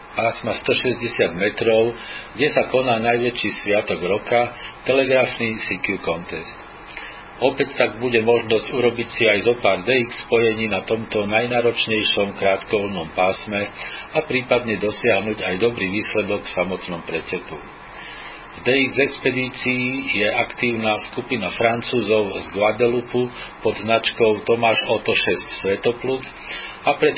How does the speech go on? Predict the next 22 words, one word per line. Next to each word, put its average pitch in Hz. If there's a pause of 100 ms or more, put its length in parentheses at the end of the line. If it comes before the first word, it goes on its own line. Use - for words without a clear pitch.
kontestom 123
testujú 110 (160)
svoje 104
setupy 113
aj 92
ďalšie 117 (140)
stanice, 98
najmä 90
z -
Karibiku. 85 (1400)
O 151
týždeň 139
by 120
mala 120
začať 120
česká 117
expedícia 107
Tomáš 117
Urban 110
päť 104
Peter 107
Cyril 101